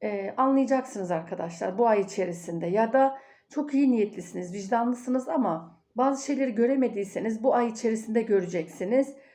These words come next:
Ve tepkilerinizi vereceksiniz. Yani kim neyi hak ediyorsa o şekilde davranacaksınız.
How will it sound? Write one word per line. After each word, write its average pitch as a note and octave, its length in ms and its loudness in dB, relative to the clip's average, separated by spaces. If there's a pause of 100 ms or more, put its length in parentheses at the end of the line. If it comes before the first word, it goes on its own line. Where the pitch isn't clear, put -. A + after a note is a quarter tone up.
(160)
Ve D#4 120 -2
tepkilerinizi D4 880 2
vereceksiniz. F3 800 -2
Yani G3 280 0
kim C4+ 300 2
neyi C4+ 140 6
hak A#3 280 -4
ediyorsa F#3+ 440 -2
o C4+ 140 0
şekilde G3+ 480 -2
davranacaksınız. F3 1080 -2